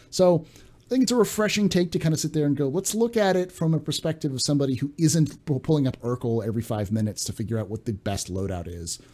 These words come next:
based off of, like, our current experiences with that." Um, 'cause that gives us a ni-, a nice little range to look at. So watch those other videos, which are fantastic. The covers, people like, uh, Virgil and, and, um,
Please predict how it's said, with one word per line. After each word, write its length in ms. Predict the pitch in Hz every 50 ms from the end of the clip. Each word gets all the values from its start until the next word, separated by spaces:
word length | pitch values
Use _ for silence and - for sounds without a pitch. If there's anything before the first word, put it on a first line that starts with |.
| - - _
based 280 | - 143 143 139 - -
off 220 | 135 113 107 -
of, 180 | 110 107 98 -
like, 200 | 110 101 - - - _
our 140 | 117 110 104
current 240 | - - 104 87 82
experiences 580 | 82 - - 104 90 78 76 - 76 71 -
with 140 | - - -
that." 160 | - - - - - _ _ - - - - - _ _
Um, 400 | - 87 85 82 78 71 76 - - - - - -
'cause 100 | - 131
that 80 | 156 160
gives 140 | - 160 143
us 100 | 143 127
a 40 | 139
ni-, 120 | 131 117
a 60 | 104
nice 240 | 131 135 135 131 -
little 300 | 131 131 123 110 101 - - - _ - - - - _ _ _ _ _ _ _ _ _ _ _ _ _ _ _ _ _ _ _ _ _ _ _ _
range 720 | 147 135 143 170 202 214 208 190 165 131 110 107 101 - -
to 120 | - 156
look 220 | 127 135 131 - 113
at. 180 | 92 78 -
So 260 | - 101 92 92 90 - _ _ - - - _ _ _ - - -
watch 220 | 131 160 165 -
those 140 | 190 175 165
other 160 | 180 170 170
videos, 380 | 170 165 170 175 175 175 160 165
which 100 | - -
are 40 | -
fantastic. 640 | - 107 98 - - 160 160 151 - 160 147 - -
The 100 | - 131
covers, 300 | - 143 139 143 143 139
people 200 | - 113 107 98
like, 260 | 101 95 95 - - -
uh, 200 | 95 95 92 87
Virgil 520 | 95 139 156 143 131 151 139 135 131 123
and, 160 | 107 107 104 - - - - - - _ _ -
and, 340 | 92 95 92 92 92 90
um, 380 | 92 87 87 82 80 78 73 76